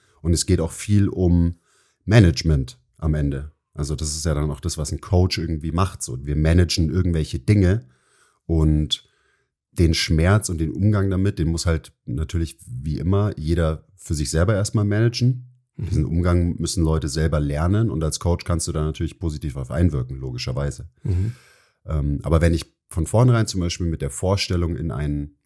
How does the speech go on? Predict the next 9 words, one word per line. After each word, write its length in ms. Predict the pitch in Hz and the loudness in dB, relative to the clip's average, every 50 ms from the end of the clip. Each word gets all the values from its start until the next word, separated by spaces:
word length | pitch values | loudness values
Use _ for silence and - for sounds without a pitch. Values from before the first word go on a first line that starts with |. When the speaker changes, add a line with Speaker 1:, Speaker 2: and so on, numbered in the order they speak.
| _ - | _ 0
Speaker 1:
Reha-Prozess, 1080 | 80 95 107 87 90 85 - - - 90 - - - 92 92 92 - - - - _ _ _ _ _ | 2 4 4 4 4 2 0 -2 -8 -8 -6 -2 0 0 0 0 -2 -6 -10 -14 _ _ _ _ _
Trainingsprozess 800 | - - 90 90 92 85 - - - 90 - - 87 78 - - 76 | -2 2 4 4 4 2 0 -4 -10 -10 -6 -4 -2 -2 -2 0 0
reingehe, 600 | 76 80 87 92 98 90 92 92 101 110 110 - _ _ _ _ _ _ _ _ _ _ _ _ _ _ | 0 2 2 2 2 0 0 0 -2 -2 -4 -6 _ _ _ _ _ _ _ _ _ _ _ _ _ _
mit 480 | 85 85 85 90 - - - - - - _ _ _ _ _ _ _ _ _ 90 | 2 4 4 4 4 2 -4 -10 -10 -14 _ _ _ _ _ _ _ _ _ 4
dem 280 | 85 80 80 - - - | 4 4 4 2 0 0
Ziel 680 | - - - - 165 160 143 104 82 73 65 64 - _ _ _ _ - | 0 2 2 2 2 2 4 4 2 2 -2 -6 -12 _ _ _ _ -4
und 220 | - 98 98 90 | 0 2 2 2
der 120 | 95 85 - | 2 0 0
Idee, 680 | 73 85 71 - - 104 117 117 104 82 69 69 - | -2 -6 -4 0 2 4 6 6 6 4 2 0 -4